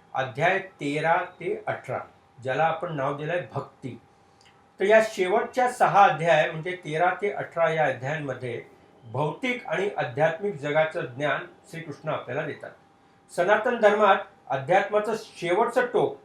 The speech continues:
म्हणजे मोक्ष. ठीक आहे, हे शेवटचं, हे शेवटचे जे सहा अध्याय मोक्षासाठी नेणारा रस्ता तयार करतात. या सहा अध्यायापासून आपण निरपेक्ष भक्ती म्हणजे डिव्होशन कशी करावी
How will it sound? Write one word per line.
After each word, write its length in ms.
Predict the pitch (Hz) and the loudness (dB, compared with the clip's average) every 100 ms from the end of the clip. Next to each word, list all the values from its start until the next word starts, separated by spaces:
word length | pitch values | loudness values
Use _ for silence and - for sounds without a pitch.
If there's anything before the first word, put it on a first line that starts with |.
| - | -10
म्हणजे 380 | 135 151 208 - - | -8 -4 -4 -6 -14
मोक्ष. 540 | 123 131 156 - - 104 - _ _ _ _ - | -10 -4 -4 -6 -10 -12 -12 _ _ _ _ -12
ठीक 140 | 214 | -6
आहे, 100 | 196 - - - - - - | -6 -8 -18 -20 -20 -16 -2
हे 100 | 349 | 0
शेवटचं, 640 | 233 220 240 262 247 240 - _ _ | 6 6 6 6 6 4 -2 _ _
हे 160 | 208 220 | 0 0
शेवटचे 420 | 196 190 220 247 | 2 2 2 -2
जे 140 | 240 233 | -4 -4
सहा 420 | - 170 208 226 | -2 2 6 6
अध्याय 420 | 214 208 202 220 | 6 6 6 4
मोक्षासाठी 800 | 156 147 156 - 226 220 214 220 | -2 -8 -8 0 0 0 -2 -4
नेणारा 420 | 185 185 196 202 | -4 -2 0 0
रस्ता 380 | 196 185 - 196 | 0 -4 -2 -4
तयार 260 | - 143 135 | 0 0 0
करतात. 340 | 127 - - - _ _ _ _ _ | -4 -10 -12 -16 _ _ _ _ _
या 200 | 131 170 | 0 2
सहा 540 | 202 - 185 196 202 240 | 2 4 6 6 4 2
अध्यायापासून 840 | - 156 196 202 202 185 190 190 208 | 0 -2 0 2 2 -2 -4 -8 -2
आपण 360 | 156 - 202 202 - _ _ 139 | -2 0 -4 -4 -10 _ _ -8
निरपेक्ष 600 | 147 202 220 254 254 269 | -2 0 2 0 0 0
भक्ती 540 | 175 170 - 117 - - | 0 -2 -8 -12 -14 -14
म्हणजे 200 | 147 202 | -4 -2
डिव्होशन 760 | 143 127 135 196 196 185 123 117 - | -2 -4 0 2 2 -2 -6 -10 -12
कशी 240 | 160 - 202 | -10 -8 -4
करावी 520 | 175 160 - 170 - | 0 2 0 -4 -12